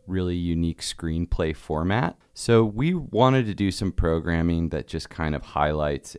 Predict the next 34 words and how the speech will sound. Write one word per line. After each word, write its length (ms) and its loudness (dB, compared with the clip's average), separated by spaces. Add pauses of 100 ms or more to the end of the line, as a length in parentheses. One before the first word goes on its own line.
Asian 320 -4
American 420 -4
history, 540 -6 (240)
especially 720 -6
in 120 -2
our 260 -4
own 300 2
area. 540 2 (280)
We 120 -2
just 280 -4
did 260 0
a 200 -2
double 400 -2
documentary 760 0
screening 960 -2 (220)
last 520 -2
week 440 -6
at 160 -6
the 260 -4
Nevada 520 -2
Theater 580 -2
where 180 -2
we 140 -4
screened 580 -6 (140)
Legacy 1200 -2
by 120 0
the 120 -4
U 200 0
S 120 -2
Forest 420 0
Service 580 0 (120)
and 440 -4 (120)
Going 460 -2
Home 600 -2